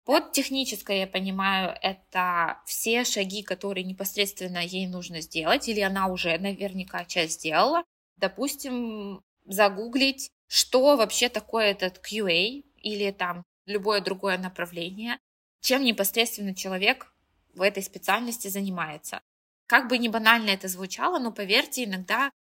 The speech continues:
люди этого не делают. Поэтому я бы приступила с самого такого поверхности.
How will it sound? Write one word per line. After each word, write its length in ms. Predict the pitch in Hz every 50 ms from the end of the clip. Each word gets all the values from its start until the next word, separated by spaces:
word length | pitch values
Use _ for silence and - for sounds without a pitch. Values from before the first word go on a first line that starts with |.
| _ -
люди 260 | 196 214 240 214 220
этого 280 | 214 214 - 208 196 196
не 180 | 196 196 190
делают. 540 | 185 175 165 156 156 - 82 - - - _ _ _ _ _ _
Поэтому 420 | - 190 185 202 - - 240 220 202
я 220 | 190 202 214 226
бы 100 | 233 208
приступила 560 | - 208 196 - - - 180 - 214 233 208
с 100 | 196 -
самого 360 | - 196 202 202 202 190 190
такого 320 | 190 - - - 170 165 165
поверхности. 720 | - - 196 196 185 175 - - 165 - - - - -